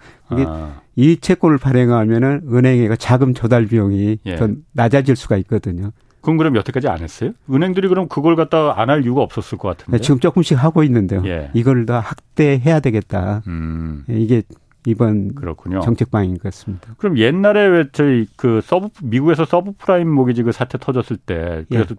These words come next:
Speaker 2: 부동산 가격 폭락했던 게, 어, 이런, 그러니까 엠비에스 뭐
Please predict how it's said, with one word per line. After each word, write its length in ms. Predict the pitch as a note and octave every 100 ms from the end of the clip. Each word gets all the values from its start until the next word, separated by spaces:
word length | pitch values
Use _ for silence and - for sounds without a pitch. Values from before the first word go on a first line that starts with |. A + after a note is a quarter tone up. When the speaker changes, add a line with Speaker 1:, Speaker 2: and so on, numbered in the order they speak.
| -
Speaker 2:
부동산 360 | B2+ B2+ C3+
가격 240 | A#2+ A2+ -
폭락했던 800 | E3 D#3 C3+ - _ - A2
게, 240 | G#2 C#3+ G#3+ _ _ _ _ _ _ _ -
어, 440 | G2+ F#2 F#2 F2 -
이런, 200 | C3+ E3
그러니까 300 | C#3+ B2+ C3+
엠비에스 500 | A#2 G2 B2 C#3+ C3
뭐 180 | G#2 A2